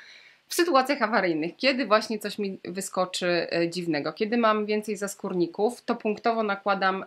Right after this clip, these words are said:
na komi, mm, kwas salicylowy dwuprocentowy i tutaj jest też niacynamid, e, pięcioprocentowy. To jest forma, mm, bardzo lekkiego, ale czarnego żelu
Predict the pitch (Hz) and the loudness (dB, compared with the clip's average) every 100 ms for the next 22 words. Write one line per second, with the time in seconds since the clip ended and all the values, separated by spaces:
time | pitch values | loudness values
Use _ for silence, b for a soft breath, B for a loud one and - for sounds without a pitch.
0 | - 196 196 - 208 208 202 196 196 - | -6 -4 -4 0 0 0 -2 -2 -4 -6
1 | 190 190 214 214 - 196 185 196 190 185 | -6 -4 -4 -4 -4 -6 -4 -2 -2 -4
2 | 175 190 208 208 196 180 185 240 233 - | -6 -4 -4 -4 -4 -4 -2 0 0 -2
3 | 196 208 190 196 - 196 - 196 196 - | -4 -4 -4 -4 -6 -6 -4 -2 -4 -6
4 | 190 185 185 185 180 B B B - 175 | -4 -2 -2 -4 -8 B B B 0 2
5 | 175 202 190 180 175 175 175 170 165 196 | 2 -2 -2 -4 -8 -4 -4 -4 -6 -6
6 | - 196 196 - 214 214 214 196 190 - | -4 -2 -4 -6 -2 0 2 4 4 0
7 | - 196 220 226 220 214 - 220 208 - | -6 -2 0 0 -2 -2 -6 -2 0 0
8 | 208 208 214 220 214 196 190 180 165 202 | -2 -6 -4 0 0 0 -2 -2 -2 -4